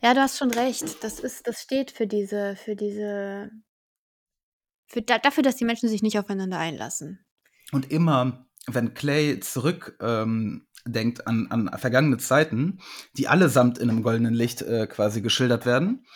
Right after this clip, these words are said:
Speaker 2: Äh,
Speaker 1: Wer
Speaker 2: früher
Speaker 1: seine
Speaker 2: war alles,
Speaker 1: Kindheit
Speaker 2: ja,
Speaker 1: als
Speaker 2: früher
Speaker 1: seine
Speaker 2: war alles
Speaker 1: Kindheit
Speaker 2: besser.
Speaker 1: gelebt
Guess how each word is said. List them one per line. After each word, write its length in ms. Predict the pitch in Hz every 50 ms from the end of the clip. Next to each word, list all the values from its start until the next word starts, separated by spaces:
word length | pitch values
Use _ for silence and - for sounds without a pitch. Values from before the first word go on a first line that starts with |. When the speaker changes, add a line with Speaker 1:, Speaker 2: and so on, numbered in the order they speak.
| - - - - - - - - _ _ _ _ _ - - - -
Speaker 2:
Äh, 80 | 240 -
Speaker 1:
Wer 160 | 233 240 151
Speaker 2:
früher 20 |
Speaker 1:
seine 120 | 139 127 -
Speaker 2:
war 80 | - -
alles, 220 | 123 - 285 -
Speaker 1:
Kindheit 100 | - _ _ _ _ _ _ _ _ _ -
Speaker 2:
ja, 220 | 151 147 131 107
Speaker 1:
als 160 | 214 214 -
Speaker 2:
früher 0 |
Speaker 1:
seine 200 | 220 226 - - 131
Speaker 2:
war 80 | 156
alles 220 | - 127 117 - -
Speaker 1:
Kindheit 0 |
Speaker 2:
besser. 540 | 143 131 156 190 185 190 214 240 247 - -
Speaker 1:
gelebt 160 | _ -